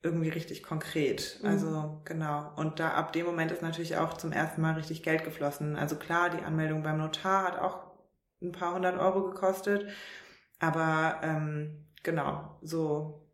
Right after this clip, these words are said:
Speaker 1: der Moment war eigentlich, als meine Modedesignerin angefangen hat und ich hier dieses kleine Studio in Kreuzberg bezogen habe.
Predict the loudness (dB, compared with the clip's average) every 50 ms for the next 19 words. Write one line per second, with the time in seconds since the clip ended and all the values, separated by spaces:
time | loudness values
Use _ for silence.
0 | _ _ 0 2 2 2 2 2 2 2 2 2 0 0 -2 -2 0 0 0 2
1 | 2 2 2 0 0 0 0 -2 -2 -2 -4 -6 -6 -4 -4 -2 0 0 0 0
2 | 0 0 0 0 0 -2 -2 -2 0 0 0 -2 -2 -2 -2 -2 -2 -4 -2 -2
3 | -2 -2 -2 -2 -4 -6 -4 -4 -4 -4 -4 -4 -8 -4 -2 0 0 0 -2 -6
4 | -12 -8 -4 0 0 0 0 -2 -2 -2 0 0 2 2 0 0 2 2 0 0
5 | 0 -2 -6 -8 -8 -8 -8 -8 -6 -6 -8 -10 -10 0 2 2 4 4 4 6
6 | 4 4 4 2 -4